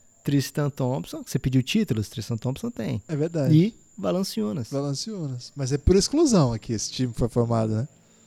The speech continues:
Speaker 1: É, foi um time que <laughs> você não tinha tanta opção,
Speaker 2: Que
Speaker 1: né?
Speaker 2: dava, é o que dava. Hum, qualquer
Speaker 1: Porque o,
Speaker 2: outro
Speaker 1: o
Speaker 2: que
Speaker 1: tri-,
Speaker 2: entrasse.
Speaker 1: o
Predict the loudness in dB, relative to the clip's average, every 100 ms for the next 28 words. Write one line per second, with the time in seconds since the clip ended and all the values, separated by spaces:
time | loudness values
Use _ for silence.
0 | _ _ _ _ -6 -4 -4 -4 -4 -4
1 | -4 -4 -4 -8 -8 -2 0 0 -6 0
2 | 0 0 -2 -2 0 -2 -4 -6 -6 -2
3 | 2 0 2 4 2 0 -6 -6 -4 -2
4 | -4 -2 0 0 -4 -12 -14 _ -4 -2
5 | -4 2 6 8 10 10 10 10 6 4
6 | 4 4 2 2 4 2 2 2 0 -2